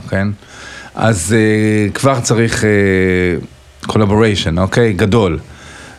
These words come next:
והטעם השני... שלפעמים זה, זה פרויקטים, אה, כל כך גדולים, כי אתה צריך לבנות מאיץ. בן אדם אחד לא יכול לבנות מאיץ, גם לא מדינה אחת, לא רק כספית. המשאבים שנזקקים, לא רק כספיים, כן, הט-, המחשבתיים, הטכנולוגיים, המיומנות,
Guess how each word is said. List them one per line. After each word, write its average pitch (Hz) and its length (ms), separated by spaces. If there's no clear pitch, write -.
והטעם 156 480
השני... 202 540
שלפעמים 123 540
זה, 160 720
זה 113 140
פרויקטים, 139 720
אה, 117 220
כל 110 200
כך 131 240
גדולים, 135 500
כי 101 180
אתה 101 140
צריך 120 360
לבנות 113 380
מאיץ. 101 360
בן 107 120
אדם 127 300
אחד 135 260
לא 123 80
יכול 127 220
לבנות 117 300
מאיץ, 117 280
גם 98 140
לא 104 100
מדינה 120 380
אחת, 85 240
לא 123 60
רק 147 180
כספית. - 480
המשאבים 110 720
שנזקקים, 98 920
לא 117 80
רק 143 220
כספיים, 87 440
כן, 104 240
הט-, 98 220
המחשבתיים, 98 1200
הטכנולוגיים, 104 800
המיומנות, 104 760